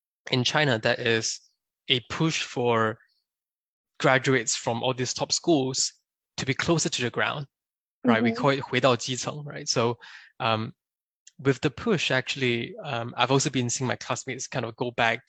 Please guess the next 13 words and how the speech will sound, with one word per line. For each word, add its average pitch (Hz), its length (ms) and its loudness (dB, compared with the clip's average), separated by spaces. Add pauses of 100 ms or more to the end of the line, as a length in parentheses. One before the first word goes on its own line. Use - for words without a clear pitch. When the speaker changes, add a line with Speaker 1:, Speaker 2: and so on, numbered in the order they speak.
Speaker 1:
to 110 260 -4 (400)
some 139 200 -2
of 123 100 0
the - 80 0
more 120 240 0
underdeveloped 123 600 2
parts - 200 -2
of 113 100 -8
China 139 360 -4 (400)
to 254 40 -2
Speaker 2:
Mm-hmm. 226 180 2
Speaker 1:
either 127 420 4 (100)
be 113 500 -4